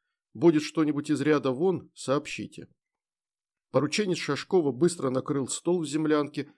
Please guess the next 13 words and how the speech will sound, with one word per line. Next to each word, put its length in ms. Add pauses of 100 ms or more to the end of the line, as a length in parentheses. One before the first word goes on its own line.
(120)
который 340
занимал 400
начальник 520
особого 520
отдела, 500 (220)
соорудил 480
закуску, 680 (240)
а 80
когда 260
хозяин 520
и 160
гость 360
сели, 520